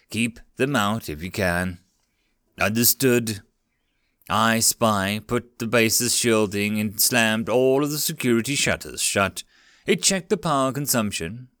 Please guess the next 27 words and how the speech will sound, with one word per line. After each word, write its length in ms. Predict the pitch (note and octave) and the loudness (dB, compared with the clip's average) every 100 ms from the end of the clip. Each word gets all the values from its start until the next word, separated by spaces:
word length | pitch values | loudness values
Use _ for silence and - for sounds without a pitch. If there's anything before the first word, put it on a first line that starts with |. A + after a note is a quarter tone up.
| - | -4
Okay, 580 | F#2+ G#2 E2 E2 G2 - _ _ | -2 -2 -6 -6 -6 -10 _ _
those 280 | A#2 D3+ D3 | 2 4 2
few 360 | - D#3 D#3+ D#3+ | 0 2 4 4
non-critical 680 | D3 D3+ D#3 D#3 D3 E3 D#3+ | 2 0 -2 -2 -2 0 0
experiments 680 | D3+ - C#3+ C3 C3 C3+ - - - | 0 2 2 2 0 -2 -6 -10 -2
could 160 | G3 | -2
be 100 | F3+ | 0
shut 320 | A#3 - C2 - | -4 -6 -10 -4
down. 420 | G#2+ G#2+ G2+ F#2 - - - | 0 0 0 -4 -10 -20 0
That 140 | B2+ | 2
was 160 | F3 D3 | 4 2
more 300 | E3+ F#3 G#3 | 4 4 2
power 360 | F3+ G#2+ F2 | 2 2 0
for 140 | G2+ G#2+ | -2 -2
the 80 | A#2+ | 0
shields. 640 | - B2 A#2 G#2+ F#2+ - _ _ _ | 2 4 4 4 2 -2 _ _ _
That 160 | F2+ A#2 | -2 0
experiment 680 | B2+ - A#2 A#2+ A#2+ B2 A#2 | 2 2 2 2 2 0 0
was 180 | A2 | 0
a 60 | B2+ | 0
bit 220 | A#2+ C3 | 0 0
sensitive. 680 | - B2+ A#2+ - G#2+ A#2 A2 - _ _ | 2 0 0 -2 0 0 0 -14 _ _
Leave 280 | E2 G#2 A#2 | -2 2 2
it 80 | A#2+ | 2
on 140 | B2 | 2
the 80 | C3+ | 0
monitors. 760 | C#3 B2 G2+ F2+ G#2 G2+ F#2+ | 2 2 2 -2 0 0 -2